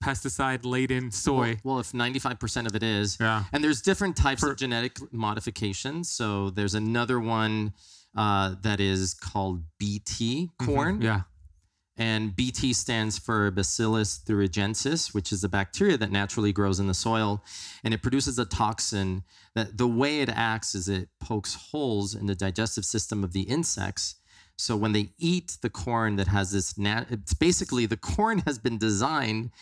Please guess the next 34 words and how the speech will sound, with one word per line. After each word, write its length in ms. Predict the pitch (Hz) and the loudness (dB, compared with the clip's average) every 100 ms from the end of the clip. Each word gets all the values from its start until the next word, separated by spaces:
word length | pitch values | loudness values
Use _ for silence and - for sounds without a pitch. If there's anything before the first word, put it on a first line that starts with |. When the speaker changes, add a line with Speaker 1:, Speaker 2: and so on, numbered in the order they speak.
| - - - | -20 -16 -2
Speaker 2:
to 100 | 147 | 0
produce 640 | - 135 110 175 147 - - - | 2 2 4 4 4 0 -8 -4
its 160 | 123 - - | -2 -2 -2
own 320 | 160 175 175 | 2 2 0
pesticide, 960 | - - - - 113 - 92 92 104 120 _ _ _ _ _ _ _ - | 0 0 0 0 -2 0 0 0 -2 -8 _ _ _ _ _ _ _ 0
kills 340 | 190 208 214 | 4 4 4
the 120 | 165 | 2
insect, 500 | 156 190 - 113 - - _ | 2 2 2 0 -2 -14 _
but 100 | - | -2
they 100 | 147 | 0
found 300 | 139 165 196 196 | 2 2 4 2
that 120 | - | 0
this 180 | 123 - | -2 0
B 220 | 117 123 | -4 -2
T 180 | - 135 | -2 -2
toxin 720 | - 113 113 - 107 101 - | -2 -2 -2 -2 0 -2 -4
also 340 | 107 110 - 98 | -4 -4 -4 -4
can 220 | - 92 | -4 -6
poke 280 | - 95 - | -4 -6 -6
holes 260 | - 95 92 | -4 -4 -2
in 120 | 95 | -2
mammalian 500 | 90 92 95 95 92 | 0 0 0 -2 -4
cells. 520 | - 92 92 98 - - _ _ _ - | -6 -8 -8 -10 -12 -16 _ _ _ -8
So 180 | - 101 | -6 -4
it 120 | 107 | -4
could 180 | 110 92 | -4 -8
trigger 540 | - 107 95 98 95 - _ _ _ | -4 -2 2 0 0 -4 _ _ _
leaky 300 | 107 104 101 | -4 -2 -2
gut 300 | 92 95 90 - - - _ _ - | -2 -2 -4 -12 -20 -20 _ _ -4
as 160 | 104 | -2
well. 280 | 98 101 87 | 0 0 -2
So, 260 | 95 131 113 - - - | 0 0 -2 -6 -8 0
I 320 | 139 160 165 | 2 4 4
mean, 260 | 170 160 | 4 0